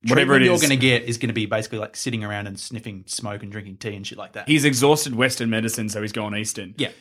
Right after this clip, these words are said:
Speaker 2: that's
Speaker 1: didn't,
Speaker 2: what it's
Speaker 1: he
Speaker 2: gotta
Speaker 1: didn't,
Speaker 2: be.
Speaker 1: he
Speaker 2: And the
Speaker 1: didn't
Speaker 2: film
Speaker 1: realize he was going that far.
Speaker 2: They even, like, they mentioned in the film, he's like, "I've spent every bit of money that I have left on a one-way flight here,"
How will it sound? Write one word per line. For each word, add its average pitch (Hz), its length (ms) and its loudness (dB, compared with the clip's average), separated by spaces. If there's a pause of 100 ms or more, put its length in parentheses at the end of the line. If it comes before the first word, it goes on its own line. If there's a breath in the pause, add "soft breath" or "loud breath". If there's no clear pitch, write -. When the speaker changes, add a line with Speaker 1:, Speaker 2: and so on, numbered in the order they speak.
(140 loud breath)
Speaker 2:
that's 165 100 4
Speaker 1:
didn't, 139 80 2
Speaker 2:
what 147 80 4
it's 165 60 4
Speaker 1:
he 180 60 4
Speaker 2:
gotta 175 120 2
Speaker 1:
didn't, 135 60 -4 (100)
Speaker 2:
be. 127 60 4
Speaker 1:
he - 60 4
Speaker 2:
And - 80 4
the 190 40 4
Speaker 1:
didn't 196 140 4
Speaker 2:
film 175 100 6
Speaker 1:
realize 160 260 4
he 147 100 4
was 139 140 0
going 123 540 2 (320 loud breath)
that 113 220 2
far. 101 440 -2
Speaker 2:
They 180 120 6
even, 202 120 2
like, 175 160 2
they 160 80 0
mentioned 185 260 -2
in 120 40 -4
the 110 80 -6
film, 117 260 -2
he's 104 120 -6
like, 101 220 -4
"I've 110 180 -8
spent 123 320 0 (760)
every 143 240 4
bit 131 140 6
of 117 60 6
money 113 220 6
that 104 100 4
I 101 40 2
have 101 200 4
left 98 360 0 (100)
on 107 100 2
a 101 60 0
one-way 101 460 4
flight 98 340 -2
here," - 300 0